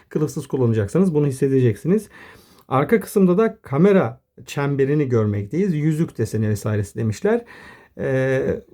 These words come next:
kamera çemberinin ortası da yine kapak malzemesiyle aynı. Yani burası komple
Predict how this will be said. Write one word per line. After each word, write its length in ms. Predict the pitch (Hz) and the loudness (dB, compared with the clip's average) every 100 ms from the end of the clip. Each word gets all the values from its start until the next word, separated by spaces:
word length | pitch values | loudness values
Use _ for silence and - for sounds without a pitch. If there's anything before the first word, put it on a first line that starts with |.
| - | -8
kamera 340 | - 175 175 175 | 2 4 4 2
çemberinin 540 | - 170 175 160 170 | 0 0 0 0 -2
ortası 680 | 180 165 165 165 165 - 139 | -2 0 0 0 -4 -2 0
da 100 | 185 | 0
yine 260 | 160 147 | 0 -2
kapak 340 | - - 147 123 | -4 -4 -4 -2
malzemesiyle 580 | 117 107 107 101 135 170 | -2 -2 -4 -4 -4 -2
aynı. 360 | 170 135 165 | 0 0 0
Yani 240 | 156 123 123 | -2 -2 0
burası 300 | 120 127 127 | 0 -2 -2
komple 560 | 139 123 123 151 185 | 0 0 0 -2 -2